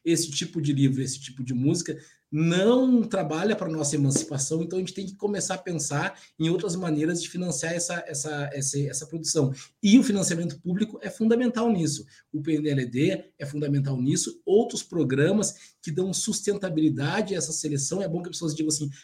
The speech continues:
"Ah, como é que funciona isso?" Eu tenho muitas críticas ao P N L D, muitas críticas, mas o P N L D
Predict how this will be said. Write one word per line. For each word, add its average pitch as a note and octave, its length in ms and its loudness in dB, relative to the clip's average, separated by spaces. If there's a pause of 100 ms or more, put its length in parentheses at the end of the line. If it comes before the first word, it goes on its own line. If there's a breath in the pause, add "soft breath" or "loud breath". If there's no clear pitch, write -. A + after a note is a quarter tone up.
"Ah, - 340 -2
como G#3+ 160 -2
é B3 60 4
que B3+ 120 -4
funciona G#3+ 640 2
isso?" D3+ 400 0 (280)
Eu C#3 80 -2
tenho G#3+ 220 4
muitas G3+ 560 6
críticas E3 440 -4
ao C#3+ 80 2
P C#3+ 80 -2
N C#3 100 2
L B2 100 0
D, A2+ 280 -6 (240)
muitas G3 480 6
críticas, - 600 -4 (300 soft breath)
mas C#3 220 0
o C#3 80 0
P C#3 100 0
N C3+ 120 2
L B2 100 2
D F#3 380 2